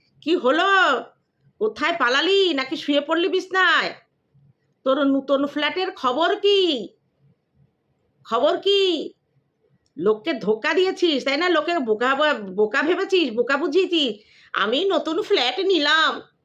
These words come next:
আহারে, আর সবাই একেবারে পা চাটতে চলে গেল। নতুন ফ্ল্যাট নিয়েছে, নতুন ফ্ল্যাট নিয়েছে, উঠে দাঁড়িয়েছে। একটি মেয়ের গল্প শোনো, যে আমাদের অনুপ্রেরণা, কিভাবে নিজের পায়ে দাঁড়াতে হয়,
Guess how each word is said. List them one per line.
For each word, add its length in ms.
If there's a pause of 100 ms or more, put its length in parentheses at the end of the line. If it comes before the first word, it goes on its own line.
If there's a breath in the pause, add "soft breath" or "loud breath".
(120)
আহারে, 640 (220 loud breath)
আর 160
সবাই 380
একেবারে 440 (380 loud breath)
পা 180
চাটতে 260
চলে 220
গেল। 260 (280 loud breath)
নতুন 300
ফ্ল্যাট 340
নিয়েছে, 480
নতুন 280
ফ্ল্যাট 300
নিয়েছে, 480
উঠে 240
দাঁড়িয়েছে। 800 (200 loud breath)
একটি 320
মেয়ের 280
গল্প 340
শোনো, 520 (240 loud breath)
যে 200
আমাদের 380
অনুপ্রেরণা, 1000 (300 loud breath)
কিভাবে 680 (120)
নিজের 300
পায়ে 180
দাঁড়াতে 380
হয়, 340